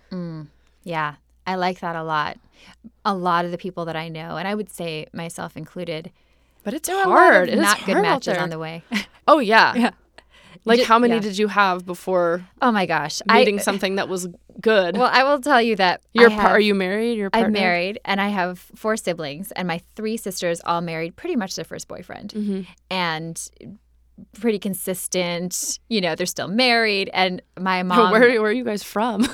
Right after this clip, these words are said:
Speaker 2: <laughs>
Speaker 1: Minnesota.
Speaker 2: Okay, it was a small town. <laughs>
Speaker 1: Yeah. No, not,
Speaker 2: Yeah,
Speaker 1: not quite a small
Speaker 2: Minnesota.
Speaker 1: town, but a
Speaker 2: <laughs>
Speaker 1: very,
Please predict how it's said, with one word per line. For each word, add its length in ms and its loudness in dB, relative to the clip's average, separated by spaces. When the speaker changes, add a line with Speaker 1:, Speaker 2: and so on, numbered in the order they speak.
Speaker 2:
<laughs> 160 -4
Speaker 1:
Minnesota. 720 2
Speaker 2:
Okay, 200 6
it 40 12
was 140 8
a 100 8
small 300 8
town. 300 8
<laughs> 200 2
Speaker 1:
Yeah. 500 6
No, 540 8
not, 180 4
Speaker 2:
Yeah, 100 4
Speaker 1:
not 160 8
quite 320 8
a 40 4
small 180 6
Speaker 2:
Minnesota. 260 6
Speaker 1:
town, 320 8
but 120 6
a 80 4
Speaker 2:
<laughs> 140 2
Speaker 1:
very, 520 4